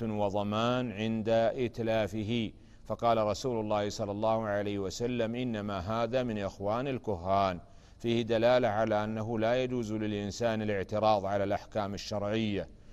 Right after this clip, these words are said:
وأن تصفيف الكلام وتنميقه من أجل الاعتراض على حكم شرعي هذا ليس من الأمور، آه، من الأمور المقبولة شرعا،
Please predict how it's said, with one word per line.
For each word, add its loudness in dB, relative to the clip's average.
وأن 0
تصفيف -2
الكلام 0
وتنميقه -2
من -4
أجل -2
الاعتراض 0
على 0
حكم -6
شرعي -2
هذا 2
ليس -2
من -2
الأمور، 2
آه، -4
من -2
الأمور 2
المقبولة 0
شرعا، 2